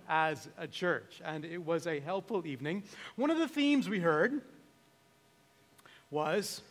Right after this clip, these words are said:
you know, we're not really putting into practice, it seems, our convictions about the present day work of the Holy Spirit. He's still empowering Christians for ministry and service.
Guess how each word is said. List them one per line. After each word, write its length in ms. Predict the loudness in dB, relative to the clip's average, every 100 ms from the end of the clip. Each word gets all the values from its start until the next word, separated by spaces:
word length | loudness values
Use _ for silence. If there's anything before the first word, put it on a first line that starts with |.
| -20 _ _ _ _ _ _
you 100 | -2
know, 160 | 4 4
we're 220 | 4 2
not 360 | 4 4 4 2
really 300 | 2 2 2
putting 600 | -2 -14 -4 0 0 0
into 280 | -2 0 -2
practice, 760 | -6 0 2 2 0 -4 -4
it 100 | -6
seems, 500 | -8 -6 -4 -2 -2
our 200 | 2 2
convictions 880 | 0 -4 -4 -2 -4 -4 -4 -4 -2
about 400 | 0 2 0 0
the 60 | -12
present 600 | -10 -2 -2 0 -6 -2
day 300 | 0 0 0
work 500 | -2 0 0 -2 -8 -20 -20 -20 -20 _
of 220 | -2 -2
the 120 | 0 -2
Holy 360 | -2 -4 -4
Spirit. 540 | -6 -6 2 6 6 6 -10 -20 -8
He's 180 | -4 -4
still 400 | 2 4 4 2 -6 -6
empowering 800 | -6 -4 2 6 8 8 6 4
Christians 580 | 2 0 0 0 0 2
for 140 | 2
ministry 540 | 2 2 0 0 0 0
and 120 | -2
service. 480 | 4 4 6 2